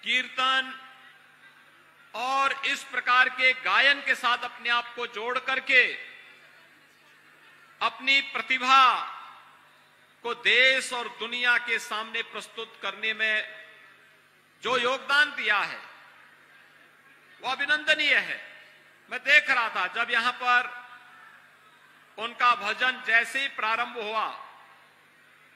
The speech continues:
वो तो एक छोटी सी एक झलक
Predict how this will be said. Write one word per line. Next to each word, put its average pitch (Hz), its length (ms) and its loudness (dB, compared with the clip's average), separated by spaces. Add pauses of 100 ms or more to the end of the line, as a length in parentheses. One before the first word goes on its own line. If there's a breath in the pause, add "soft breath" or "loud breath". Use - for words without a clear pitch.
(460)
वो 165 80 -14
तो 220 160 -4
एक 233 280 2
छोटी 247 360 -6
सी 254 300 -6
एक 247 160 4 (800)
झलक 247 300 -2